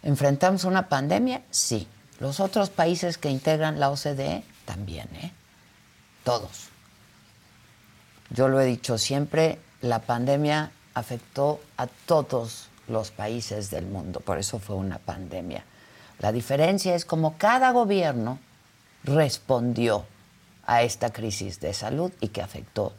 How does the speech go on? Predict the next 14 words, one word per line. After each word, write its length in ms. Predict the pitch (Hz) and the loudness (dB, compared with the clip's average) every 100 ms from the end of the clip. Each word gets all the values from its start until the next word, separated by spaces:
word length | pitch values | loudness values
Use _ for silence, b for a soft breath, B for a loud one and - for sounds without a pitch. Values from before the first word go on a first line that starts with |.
| - | -8
evidentemente, 1040 | 104 92 98 101 101 101 113 90 95 110 139 B B B B B B B B - - - - | -4 -2 -2 -2 -4 -2 -2 -2 -4 -6 -6 B B B B B B B B -20 -20 -20 -4
pues, 280 | 175 131 - - | -2 -2 -8 -10
otros, 600 | 123 - 104 101 - - - - - | -10 -6 -8 -8 -12 -20 -20 -16 -2
otros 460 | 113 - 107 104 | -2 -2 -4 -4
asuntos, 580 | 101 98 117 117 127 117 | -6 -4 -4 -4 -4 -4
otros 440 | 113 - 98 - - | -6 -6 -8 -8 0
temas 480 | 135 131 127 127 | 0 2 -2 -4
de 120 | 127 123 | -2 0
suma 500 | - - 170 120 92 | 0 0 -2 -2 -4
importancia, 800 | 90 - 69 - 120 113 123 120 | -6 -6 -8 -4 -4 -4 -6 -8
como 280 | 95 92 101 | -6 -2 -2
este 260 | 98 - | -2 -6
caso, 460 | - 95 101 110 110 B B B - | -6 -2 -2 -2 -4 B B B -2
el 380 | 120 113 110 | 2 4 4